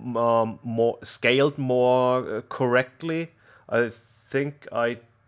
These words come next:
talked to someone, someone already about that. There is, uh, a c-, for me, a more, well, m-, more motivation to make a Space Marine, look at it and say, "Yeah, that is,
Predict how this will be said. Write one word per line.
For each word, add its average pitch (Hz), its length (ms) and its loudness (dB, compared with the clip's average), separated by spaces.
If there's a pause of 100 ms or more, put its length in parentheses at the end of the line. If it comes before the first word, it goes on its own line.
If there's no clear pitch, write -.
(220)
talked 127 300 -2
to 123 60 -6
someone, 120 580 -4
someone 120 340 -4
already 107 340 -2
about 107 380 0
that. 123 180 0 (600)
There 131 300 8
is, 147 300 2
uh, 139 380 6 (1600)
a - 60 -6
c-, - 60 -14 (500)
for - 380 0
me, 139 500 0
a 123 320 -2
more, 123 960 0 (840)
well, 104 280 -2 (180)
m-, 123 280 -10
more 147 240 4
motivation 131 800 2
to 117 340 -6
make 117 300 -2
a 131 60 0
Space 120 400 -4
Marine, 123 320 -2
look 117 160 -8
at 123 120 -2
it 123 160 -6
and 110 100 -12
say, 120 260 -2
"Yeah, 175 200 2 (120)
that 151 180 0
is, - 260 -8